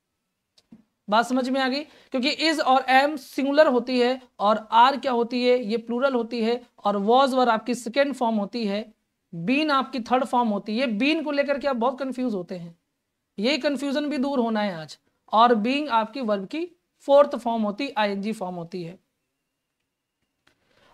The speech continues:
और बात करते हैं अब have की फॉर्म की। have की फॉर्म क्या होती है, तो have, अ, have हो गया वर्ब की फर्स्ट फॉर्म, सेकेंड फॉर्म हो गया had, थर्ड फॉर्म हो गया had और फोर्थ फॉर्म हो गया having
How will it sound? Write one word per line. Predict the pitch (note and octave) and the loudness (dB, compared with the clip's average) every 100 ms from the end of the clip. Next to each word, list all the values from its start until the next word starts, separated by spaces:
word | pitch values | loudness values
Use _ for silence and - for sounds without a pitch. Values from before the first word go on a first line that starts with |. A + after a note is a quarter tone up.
| - | 2
और | G3+ C4 | 6 6
बात | A3 A#3+ B3 | 8 6 6
करते | C4+ B3+ | -2 0
हैं | C#4+ | 0
अब | C4+ A3 | 0 0
have | A3+ A#3+ B3 | 4 4 2
की | C#4+ C4+ | -4 -6
फॉर्म | A3 G3 F#3 | -4 -6 -6
की। | F3+ D#3 _ _ _ _ _ _ _ _ _ _ - | -12 -18 _ _ _ _ _ _ _ _ _ _ -6
have | G#3+ B3 C4+ - | 4 4 4 0
की | E4 | -2
फॉर्म | - C4+ C4+ | 0 -2 -2
क्या | C4 | -2
होती | A3+ A3+ | -2 -2
है, | C4+ | -2
तो | C#4+ | -2
have, | G#3+ A#3+ B3 - G3 | 0 0 -2 -6 -2
अ, | G#3+ | -2
have | G#3 G#3+ B3 | 2 2 2
हो | A#3 | 0
गया | A#3 | 0
वर्ब | A#3 G3+ | 0 -2
की | F#3+ A#3 | -4 -6
फर्स्ट | G#3+ G#3+ | -4 -6
फॉर्म, | - C4+ D4+ - _ - | -2 -2 -2 -8 _ -14
सेकेंड | - A#3 C#4+ C#4 | -4 0 0 0
फॉर्म | B3+ A#3+ | 0 0
हो | A3 | 0
गया | G#3+ G#3+ | 0 -2
had, | - G3+ A#3+ C#4+ - _ - | 2 4 4 0 -8 _ -2
थर्ड | B3 | -2
फॉर्म | B3 A#3 G#3+ | -2 -4 -2
हो | G3+ | -2
गया | G3 F#3+ - | -2 -2 0
had | G#3 B3 D4 - _ G3+ | 2 2 0 -8 _ -4
और | G3 | -2
फोर्थ | A#3+ B3+ A#3+ | 2 2 2
फॉर्म | A3+ G#3+ | -4 -2
हो | G3+ | -2
गया | G3+ G#3 - | -2 -4 0
having | F#3+ G3 B3+ D#4 | 0 0 -2 -4